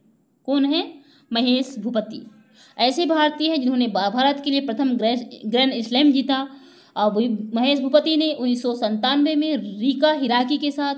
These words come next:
मिश्रित युगल, अ, प्रतियोगिता में फ्रेंच ओपन का खिताब जीता था।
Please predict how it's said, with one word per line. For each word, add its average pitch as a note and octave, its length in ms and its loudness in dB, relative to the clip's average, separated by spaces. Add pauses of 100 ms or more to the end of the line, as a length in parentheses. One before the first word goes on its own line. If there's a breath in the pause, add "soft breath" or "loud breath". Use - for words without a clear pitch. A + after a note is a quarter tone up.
(100)
मिश्रित A3+ 560 -2
युगल, C4 420 0 (640 loud breath)
अ, G#3 180 -6
प्रतियोगिता C4 680 -2
में C#4 360 -4 (180)
फ्रेंच C#4 300 4
ओपन B3 260 -6
का B3 100 -4
खिताब G#3 400 -4
जीता G#3+ 280 -4
था। - 440 -18